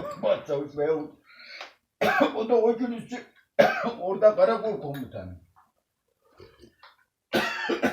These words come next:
Allah Allah Allah, niye ettik onu? Bunlar o azığı topluyorlar. Nerede ileri gelen adamlar var ise, mesela bazı yerlerdeki adamlar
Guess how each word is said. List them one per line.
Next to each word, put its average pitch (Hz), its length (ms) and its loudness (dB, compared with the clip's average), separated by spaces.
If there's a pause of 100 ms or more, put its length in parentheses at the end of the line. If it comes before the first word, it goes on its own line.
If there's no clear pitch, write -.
Allah - 320 -10
Allah 120 200 -8 (100)
Allah, 113 180 -12
niye 117 160 -12
ettik 85 220 -20
onu? 85 100 -18 (1160)
Bunlar 220 380 6 (1300)
o 180 160 6
azığı 202 360 2
topluyorlar. 165 760 -8 (1000)
Nerede 170 480 2
ileri 165 320 -2 (120)
gelen 143 300 2
adamlar 135 440 -4
var 156 220 -4
ise, - 240 -16 (1000)
mesela 147 520 -6 (680)
bazı 131 260 0
yerlerdeki 135 680 -2
adamlar 139 520 -4